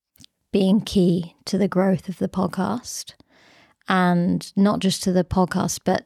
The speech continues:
to my brand, Pharmacist Diaries, and allowing myself the time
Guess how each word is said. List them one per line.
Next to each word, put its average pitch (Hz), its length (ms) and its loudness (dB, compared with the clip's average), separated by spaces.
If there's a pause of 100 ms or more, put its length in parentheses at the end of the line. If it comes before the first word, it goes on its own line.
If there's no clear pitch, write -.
(120)
to 202 120 0
my 196 160 4
brand, 185 580 0 (260)
Pharmacist 185 500 -2
Diaries, 185 680 0
and 185 560 0 (1500)
allowing 196 560 2
myself 185 680 0
the 185 140 0
time 180 800 0